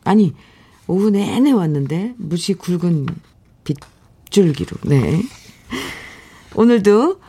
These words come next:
여러분 듣고 싶은 노래와 나누고 싶은 다양한 이야기 보내주시면 방송에 소개도 해드리고요.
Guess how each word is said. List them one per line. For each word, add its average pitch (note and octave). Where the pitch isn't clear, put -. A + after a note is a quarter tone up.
여러분 G3
듣고 -
싶은 G#3
노래와 G3+
나누고 F3
싶은 -
다양한 F3
이야기 G3
보내주시면 F3
방송에 F#3
소개도 G#3
해드리고요. G#3+